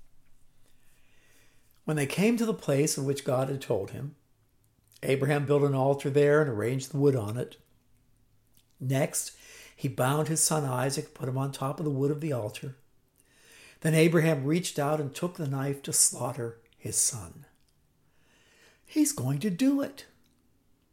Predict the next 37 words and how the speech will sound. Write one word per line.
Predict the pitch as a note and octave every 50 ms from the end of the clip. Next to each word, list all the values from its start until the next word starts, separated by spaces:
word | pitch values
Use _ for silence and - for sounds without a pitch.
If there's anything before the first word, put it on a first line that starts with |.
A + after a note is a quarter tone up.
| _ _ _ _ _ _ _ - - - - -
But | - E3 C#3
the | E3 D#3
angel | D#3 E3+ F3+ D#3+ E3
of | D#3
the | E3 F3
Lord | F3 F#3 F#3+ F3 E3+ -
called | - F#3 G#3+ G#3+ F3+ D#3
to |
him | D#3+ D#3+ D3+
from | C#3 - D#3
heaven, | C#3 F3 G3 F3+ D#3 B2 - - - - -
"Abraham, | - C4+ C#4+ B3 A#3 G#3+ G#3+ G3 E3+
Abraham!" | F3+ B3+ C#4+ B3+ A#3 G3 F#3 F3+ D#3 B2+ G#2+ - - - - - - - - - -
"Here | - B2 A2+
I | A#2 A#2+
am," | B2 B2 B2+ B2+
he | B2+ B2+ A2+
answered. | A2+ A#2+ - - C#3+ C#3 C#3 - - _ _ _ - - - - - - - - - - -
"Do | - D3+ D3+
not | D#3+ D#3 D#3 F3 - - -
lay | E3+ F3 F3
a | E3 D3+
hand | B2+ A#2 D#3 E3 E3+ E3+ F3 E3 E3+
on | E3 E3
the | D#3+ D3
boy," | B2 D#3+ D#3 D#3+ D#3+ D#3
said | D3+ D3+ - D3+ C#3+
the | D3+ D3
angel. | C#3+ D3 D3 C#3 D3+ D3 C#3+ C#3 - - - - - - - -
"Do | - D#3 D3
not | D3 D3+ D#3+ D#3+ F3 A#3 - -
do | - F3 E3+
the | C#3 D3 C3
least | C3 C#3 D#3 F#3+ G3 F3 - -
thing | - F3 F3 E3+ E3 C#3+
to | - - F3+ F3
him, | D#3+ D#3+ E3 E3 D#3+